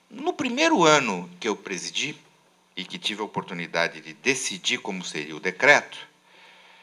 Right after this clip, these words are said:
foi o decreto de dois mil e oito, além de algumas iniciativas, como, por exemplo, conceder indulto pra medida de segurança,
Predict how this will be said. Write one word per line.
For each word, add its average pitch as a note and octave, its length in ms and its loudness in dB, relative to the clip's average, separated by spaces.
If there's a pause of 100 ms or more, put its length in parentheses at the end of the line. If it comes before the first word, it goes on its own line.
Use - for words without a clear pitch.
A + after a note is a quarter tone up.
(560)
foi F#2+ 200 -4
o E2+ 40 -6
decreto D#2+ 880 -2 (400)
de F2 140 -8
dois E2+ 420 -6
mil D2 360 -14
e A#2 180 -2
oito, C#3+ 560 0 (1300)
além F3+ 340 0
de E3 80 -4
algumas B2 440 0
iniciativas, G2 1120 -2 (120)
como, F#2+ 260 -6
por F#2+ 180 -8
exemplo, F2 540 -8
conceder F#2 520 -10
indulto F2+ 380 -10
pra D#2+ 140 -12
medida D#2 340 -16
de D2+ 120 -18
segurança, D2+ 640 -12